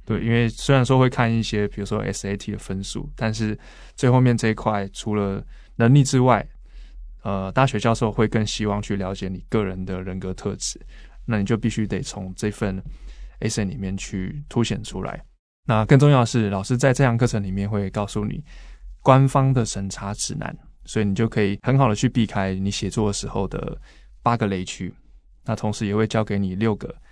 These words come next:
好的 essay 的写作元素。那有了这两个秘密武器，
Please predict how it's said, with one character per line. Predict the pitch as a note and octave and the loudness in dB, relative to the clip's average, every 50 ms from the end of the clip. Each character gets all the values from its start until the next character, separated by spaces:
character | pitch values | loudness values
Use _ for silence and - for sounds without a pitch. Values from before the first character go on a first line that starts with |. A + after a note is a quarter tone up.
| - - - - | -20 -20 -20 -18
好 | - - A#2 F#2+ F#2 | -6 -2 0 0 0
的 | - G2 - | 0 -2 0
essay | A2 A2 G#2+ - G#2+ G2 | 0 0 0 2 0 -2
的 | F#2+ F#2 | -2 -4
写 | F2+ - G2+ F#2 | -6 -8 -8 -6
作 | - G#2 G2+ | -4 -4 -2
元 | F#2+ F#2 F#2+ | -2 -4 -6
素。 | - - G#2+ - - - - - - _ _ - - - - - - - - - | -6 -8 -8 -10 -10 -14 -20 -20 -20 _ _ -20 -20 -20 -20 -20 -20 -20 -8 -4
那 | - G#2+ | 0 0
有 | G#2 F#2+ | 2 2
了 | G2+ G2+ | 4 4
这 | G2+ D3 C#3+ | 6 6 8
两 | B2 G#2+ G2 F#2+ | 8 6 4 2
个 | F2+ G#2 F#2+ F#2+ | 0 0 0 2
秘 | G#2+ A2 A2 | 2 4 4
密 | A2+ G#2+ | 4 4
武 | G2+ F#2 | 2 0
器， | - - - G2+ F#2+ E2 - | -2 -4 -2 -2 -2 -4 -8